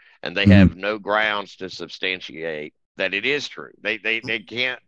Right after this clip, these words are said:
Speaker 1: there, there's nothing, there's no facts they can get. There's no nothing that they can get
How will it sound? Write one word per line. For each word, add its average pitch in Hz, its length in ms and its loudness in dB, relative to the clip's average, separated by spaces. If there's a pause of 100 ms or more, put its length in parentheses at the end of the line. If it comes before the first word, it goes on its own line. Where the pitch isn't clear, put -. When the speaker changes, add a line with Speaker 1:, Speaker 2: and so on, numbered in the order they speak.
Speaker 1:
there, 107 260 -6
there's 113 300 -4
nothing, 147 680 -4
there's 110 220 -4
no 139 160 2
facts 127 480 -2
they 117 140 -6
can 107 320 -12
get. 78 320 -6 (120)
There's 95 260 -6
no 117 140 -6
nothing 107 560 -6
that 92 160 -8
they 95 140 -4
can 87 180 -12
get 92 280 -4